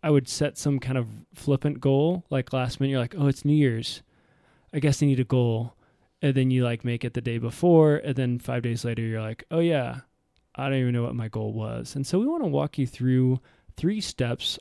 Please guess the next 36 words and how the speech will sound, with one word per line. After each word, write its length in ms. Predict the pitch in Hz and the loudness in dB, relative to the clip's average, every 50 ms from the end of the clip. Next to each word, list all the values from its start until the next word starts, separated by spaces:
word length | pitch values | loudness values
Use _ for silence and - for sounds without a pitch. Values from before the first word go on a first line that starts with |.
| _ - | _ -10
on 100 | 139 123 | -10 -8
how 220 | 117 - - 139 | -8 -8 -8 -6
to 80 | 143 156 | -4 -2
make 320 | 143 127 123 120 113 - - - | -2 0 -2 -2 -4 -8 -10 -8
a 80 | 127 117 | -6 -4
New 160 | 117 113 117 | -2 -2 -2
Year's 560 | 120 117 120 117 117 117 120 117 113 - - _ _ _ _ _ _ _ _ - | -2 -2 -2 -2 -2 -2 -4 -4 -6 -8 -10 _ _ _ _ _ _ _ _ -2
resolution. 680 | 135 127 117 110 113 113 117 110 - 170 185 220 233 - _ _ _ _ _ _ _ _ _ _ _ _ _ | 0 0 0 0 0 -2 0 0 0 -2 -2 -2 -4 -8 _ _ _ _ _ _ _ _ _ _ _ _ _
And 120 | - 139 131 | -4 -4 -4
the 80 | 131 | -4
first 420 | 113 - - - 247 277 269 - - | -4 -8 -8 -8 -6 -6 -6 -8 -8
step 380 | - - - 127 123 127 - - - | -8 -6 -4 -4 -4 -6 -10 -10 -8
is 140 | 143 127 113 | -8 -8 -6
begin 640 | 120 123 135 120 - - 160 165 170 175 185 180 - _ - | -6 -6 -8 -6 -2 -2 -2 0 0 -2 -2 -4 -6 _ -4
with 180 | 139 135 - | -4 -4 -4
the 180 | - 127 - - | -4 -8 -8 -6
end 440 | 135 127 127 131 127 131 131 131 - - _ _ _ _ _ _ _ _ _ - | -6 -4 -2 -2 -2 -4 -4 -8 -12 -14 _ _ _ _ _ _ _ _ _ -8
in 220 | 143 127 120 117 | -6 -4 -4 -4
mind. 500 | 110 104 107 104 104 117 117 113 110 - - - _ _ _ _ _ _ _ | -6 -8 -10 -12 -14 -14 -16 -16 -18 -18 -20 -20 _ _ _ _ _ _ _
So 340 | - - - 156 147 151 - _ _ _ _ _ _ - | -8 0 2 4 4 4 0 _ _ _ _ _ _ -6
as 160 | 185 160 143 | -4 -2 0
we 80 | 180 | -2
think 180 | 170 - 254 277 | -2 -2 -2 -2
about 200 | 285 208 175 156 | -2 -2 -2 0
New 60 | 160 | 4
Year's 220 | 151 156 156 131 139 | 4 4 4 4 2
resolutions, 640 | 143 135 123 127 123 123 123 120 - 139 131 120 113 | -2 -2 -2 -2 -2 -2 -2 -2 -2 -2 -2 -2 -2
and 100 | 127 151 | -4 -4
this 100 | 190 175 | -4 -4
stems 240 | - - 196 180 143 | -4 -4 -4 -2 -2
a 40 | |
little 140 | 139 131 143 | -2 -2 -2
bit 160 | 135 147 143 | -2 -4 -6
from 220 | - - 139 135 - | -6 -8 -10 -8 -8
our 180 | - 127 123 - - | -8 -10 -12 -10 -10
episode 540 | 139 131 - 139 - - 135 127 127 123 | -10 -8 -6 -6 -4 -4 -4 -4 -4 -4